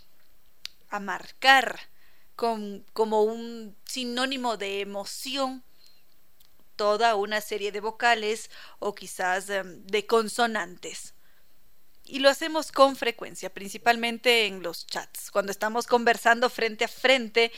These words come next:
difícilmente decimos "vamos". <laughs> Simplemente se percibe de otra forma la emoción. Pero al estar en un chat,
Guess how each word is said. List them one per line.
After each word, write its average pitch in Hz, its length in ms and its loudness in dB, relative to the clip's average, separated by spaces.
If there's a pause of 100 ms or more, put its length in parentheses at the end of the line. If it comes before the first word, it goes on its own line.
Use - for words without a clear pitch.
(300)
difícilmente 240 1000 -2 (280)
decimos 202 600 -4 (180)
"vamos". 214 1300 6 (100)
<laughs> - 560 -12
Simplemente 240 680 0
se 220 180 4
percibe 233 440 0
de 226 80 6
otra 220 240 2
forma 226 480 2 (380)
la 220 180 6
emoción. 196 400 0
Pero 202 120 -2
al 208 60 0
estar 302 220 0
en 302 80 -2
un 285 160 -4
chat, 240 300 2